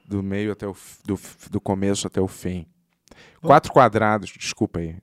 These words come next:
Speaker 1: de umas, deve ter o quê? Vinte linhas, cara.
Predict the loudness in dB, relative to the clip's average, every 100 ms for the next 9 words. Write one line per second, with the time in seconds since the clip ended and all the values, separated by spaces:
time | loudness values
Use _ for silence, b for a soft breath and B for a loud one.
0 | -4 -2 -2 -4 -6 -10 -14 -12 -10 -10
1 | -12 -14 -16 -20 _ _ _ _ -16 -12
2 | -12 -12 -12 -12 -16 -18 -18